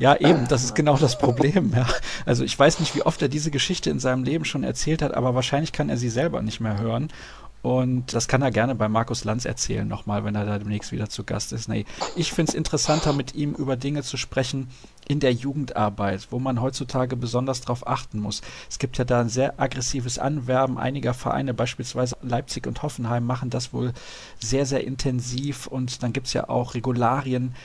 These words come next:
Speaker 1: die gewisse Dinge gar nicht erlauben, wie schwierig das überhaupt ist, bei einem Spieler zu erkennen, hat der denn das Potenzial? Und wie schwierig das vielleicht auch ist, einem Spieler zu sagen, der mitten in der Pubertät ist, „Bei dir reicht's leider nicht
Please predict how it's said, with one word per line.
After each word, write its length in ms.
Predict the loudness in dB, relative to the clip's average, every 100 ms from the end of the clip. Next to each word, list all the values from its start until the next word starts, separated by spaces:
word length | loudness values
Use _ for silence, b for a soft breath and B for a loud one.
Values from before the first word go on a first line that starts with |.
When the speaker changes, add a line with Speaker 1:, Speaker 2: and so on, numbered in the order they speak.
| B B
Speaker 1:
die 80 | -4
gewisse 320 | -2 -2 -4
Dinge 260 | -2 0 0
gar 200 | 2 2
nicht 160 | 0 -4
erlauben, 500 | 0 2 2 0 0
wie 80 |
schwierig 340 | -2 0 -2 0
das 200 | -2 -4
überhaupt 480 | -2 0 0 -4 -6
ist, 280 | -4 -4 -8 B B
bei 80 | -2
einem 160 | 2 2
Spieler 360 | 0 -4 -2 -2
zu 160 | 0
erkennen, 500 | -2 -2 0 0 -2 -6 B B
hat 220 | -6 0
der 100 | 2
denn 180 | 2 0
das 160 | 0
Potenzial? 600 | -2 -4 -2 -2 2 2
Und 200 | 4 0
wie 80 | 0
schwierig 360 | -2 0 -2 -2
das 160 | -4
vielleicht 300 | 0 -2 0
auch 120 | -4 -4
ist, 140 | -4
einem 160 | -2 -2
Spieler 300 | -2 -4 -2
zu 120 | -4
sagen, 400 | 2 4 4 0 -8 -2
der 80 | 2
mitten 240 | 2 2
in 120 | 0 0
der 80 |
Pubertät 500 | -2 0 -2 0 -2
ist, 220 | -2 -8 -10 -4
„Bei 100 | -2
dir 200 | -2 -2
reicht's 280 | -4 -6 -4
leider 280 | -4 -4
nicht 260 | -8 -8